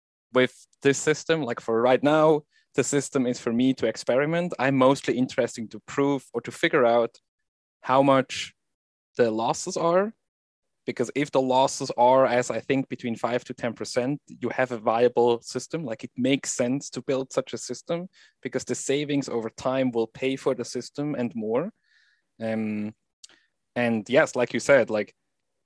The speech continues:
imagine you go to Home Depot or Lowe's or wherever you're gonna buy a water heater, and there's a regular water heater that costs you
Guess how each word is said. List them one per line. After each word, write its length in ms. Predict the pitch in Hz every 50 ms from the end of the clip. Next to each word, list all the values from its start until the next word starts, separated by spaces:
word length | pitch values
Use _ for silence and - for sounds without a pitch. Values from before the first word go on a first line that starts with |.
| _ _
imagine 500 | 120 123 131 135 151 160 - - 170 147
you 120 | 139 139
go 160 | 131 143 135 139
to 140 | - 127 113
Home 200 | - 143 156 147
Depot 480 | 123 113 110 - - 117 113 113 120 - _ -
or 160 | 107 117 117
Lowe's 300 | 107 101 98 98 107 -
or 140 | - 117 113
wherever 300 | 110 117 123 131 123 117
you're 160 | 113 113 120 110 123
gonna 160 | 117 117 107
buy 240 | - 127 123 127 120 107
a 80 | 107
water 280 | 107 120 143 156 139 123
heater, 380 | - 110 107 - 110 113 120 - _ _ _ _ _
and 80 | - 117
there's 140 | 123 107 117
a 60 | 104
regular 360 | 107 - 165 185 190 165 131
water 240 | 123 123 123 113 104
heater 360 | - 110 107 101 110 139 170 - _ _ _ _ _ _ -
that 100 | 113 -
costs 300 | - 135 123 - - -
you 80 | 123